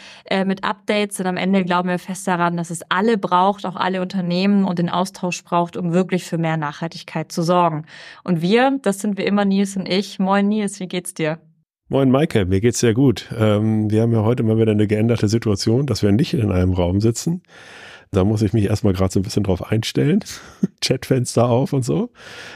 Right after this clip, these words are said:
Speaker 2: Ähm, aber ich freue mich total, denn wir haben heute Abend noch, äh, unsere Weihnachtsfeier. Das wird bestimmt, äh, lustig und freue mich auch auf unseren Gast. Wen haben wir denn da?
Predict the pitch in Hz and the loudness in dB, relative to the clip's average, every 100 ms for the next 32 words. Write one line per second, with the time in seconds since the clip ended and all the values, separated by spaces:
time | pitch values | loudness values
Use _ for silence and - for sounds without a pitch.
0 | - - 117 117 120 120 120 120 120 117 | -6 0 4 4 4 2 2 2 0 2
1 | 127 - 123 180 151 - 110 107 104 180 | 2 2 2 2 2 0 0 0 2 2
2 | 160 110 113 113 107 104 120 120 110 117 | 2 2 2 2 2 2 2 2 2 0
3 | 120 107 107 - - 107 110 107 104 92 | 0 2 0 0 0 2 2 2 2 2
4 | 117 156 - - 92 107 160 143 - - | 2 2 0 -2 0 0 -2 -6 -12 -20
5 | - - 110 107 - - 107 107 - - | -20 -6 -2 -2 -4 -2 0 0 -2 -4
6 | 101 101 98 95 113 - 151 147 - - | -2 0 -2 0 -2 0 0 0 -4 -16
7 | - - - - 123 - 117 120 - - | -20 -20 -20 -8 -6 -2 0 0 0 0
8 | 127 117 120 - 120 117 110 113 110 - | 0 0 -4 0 0 2 2 2 0 -2
9 | - _ _ _ _ _ 117 110 127 107 | -8 _ _ _ _ _ -4 -2 -2 -2
10 | 90 92 95 | -2 -4 -4